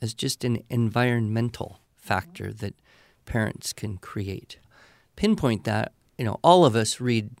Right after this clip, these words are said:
books for fun, but we're not limited to that. I think all of my children choose their books, and a lot of them enjoy audiobooks, as I do,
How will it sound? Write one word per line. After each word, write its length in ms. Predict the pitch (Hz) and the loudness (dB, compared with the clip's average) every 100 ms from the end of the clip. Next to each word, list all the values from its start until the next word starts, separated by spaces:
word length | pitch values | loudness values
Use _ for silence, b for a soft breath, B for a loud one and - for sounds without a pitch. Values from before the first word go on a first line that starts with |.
| _ | _
books 220 | 120 117 | -2 0
for 140 | - - | -6 -6
fun, 420 | - 101 90 98 - 127 | -2 -2 -4 -12 -16 -2
but 160 | 143 - | 2 4
we're 120 | 156 | 6
not 220 | 165 143 | 4 4
limited 540 | 131 123 127 - - 135 | 2 4 4 2 -8 -12
to 120 | - | -8
that. 240 | 98 87 - | -8 -8 -8
I 120 | 113 | -8
think 300 | 113 110 - - - | -4 -4 -6 -20 -4
all 180 | 110 117 | 2 2
of 80 | 107 | 0
my 140 | 107 | -4
children 600 | - 110 107 104 101 101 - b b b b _ - | -4 -4 -4 -4 -6 -8 -12 b b b b _ -10
choose 800 | - - 147 131 120 110 - - _ _ _ _ _ _ - | -6 -2 2 2 0 -4 -10 -14 _ _ _ _ _ _ -4
their 160 | 117 | -2
books, 600 | 101 104 95 - - - - _ _ _ _ | -2 -4 -6 -8 -8 -8 -12 _ _ _ _
and 220 | 110 101 101 | -6 -6 -6
a 80 | 123 | 0
lot 220 | 117 139 | 4 4
of 60 | 127 | 4
them 160 | 117 | 2
enjoy 300 | 107 110 113 | 0 0 0
audiobooks, 640 | 101 139 143 92 - - 104 | 4 4 4 2 -4 -6 -4
as 120 | 101 | -2
I 160 | 104 123 | 0 -2
do, 360 | 98 98 113 | -4 -8 -8